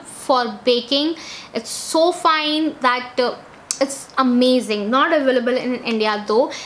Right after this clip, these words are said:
I've reviewed it on the blog. In the sense, I haven't reviewed it.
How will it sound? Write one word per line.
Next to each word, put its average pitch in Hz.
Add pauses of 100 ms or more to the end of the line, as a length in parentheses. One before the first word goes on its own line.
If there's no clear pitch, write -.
I've 311
reviewed 320
it 320 (200)
on 254
the 262
blog. 247
In 277
the 320
sense, 359
I 320
haven't 320
reviewed 233
it. 320